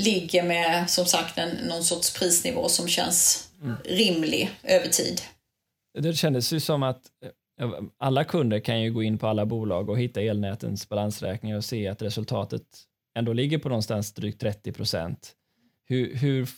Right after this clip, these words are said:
Speaker 2: hur förstår man, hur ska man få, hur ska man vinna den allmänna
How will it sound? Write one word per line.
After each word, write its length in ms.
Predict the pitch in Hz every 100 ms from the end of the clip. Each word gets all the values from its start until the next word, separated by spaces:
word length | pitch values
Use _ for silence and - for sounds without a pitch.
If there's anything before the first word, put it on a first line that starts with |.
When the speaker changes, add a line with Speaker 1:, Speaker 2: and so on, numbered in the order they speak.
| _
Speaker 2:
hur 120 | 143
förstår 480 | 139 139 - 131 127
man, 260 | 123 123
hur 140 | - 139
ska 140 | -
man 160 | 127 131
få, 380 | - 127 120 117 _ _ _ _ _ _ _
hur 80 | 135
ska 140 | -
man 140 | 127
vinna 240 | 127 131 120
den 180 | 117 120
allmänna 520 | 123 110 113 113